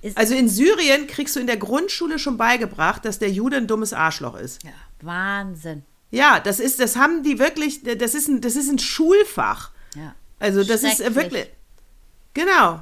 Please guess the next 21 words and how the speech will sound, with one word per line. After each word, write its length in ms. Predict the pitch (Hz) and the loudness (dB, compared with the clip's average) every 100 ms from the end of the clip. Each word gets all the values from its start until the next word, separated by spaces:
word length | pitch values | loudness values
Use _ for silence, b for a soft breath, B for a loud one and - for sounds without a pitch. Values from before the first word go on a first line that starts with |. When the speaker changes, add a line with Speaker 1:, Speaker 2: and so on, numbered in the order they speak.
| - | -10
Speaker 2:
schrecklich, 600 | - 302 302 196 175 - | -4 -2 -2 -2 -6 -2
aber 300 | 190 196 185 | 2 2 2
de-, 200 | 220 220 | 0 2
äh, 320 | 240 208 208 | 2 2 0
absolut 460 | 247 247 240 381 - | 0 0 2 2 2
schrecklich 440 | 220 185 180 - | -4 -4 -6 -2
und 160 | 202 190 | -2 0
falsch. 560 | - 370 277 - - B B B - | 2 4 2 -4 -8 B B B 2
Äh, 180 | 214 214 | 4 6
aber, 460 | 214 208 202 185 - | 4 4 6 4 4
äh, 180 | 190 180 | 2 2
deswegen, 540 | 208 208 254 220 196 b b b b b | 0 0 -2 -4 -8 b b b b b
das 200 | 165 147 | -8 -6
war 120 | 165 | -4
doch 160 | 156 143 - | -4 -6 -2
ganz 380 | 202 220 220 - | 0 0 -2 -6
klar, 360 | 180 202 220 | -2 2 2
dass 180 | 185 - | 2 -2
der 100 | 180 | -8
Putin, 580 | 175 196 190 196 175 165 | -8 -10 -8 -8 -8 -8
äh, 320 | 165 170 | -6 -4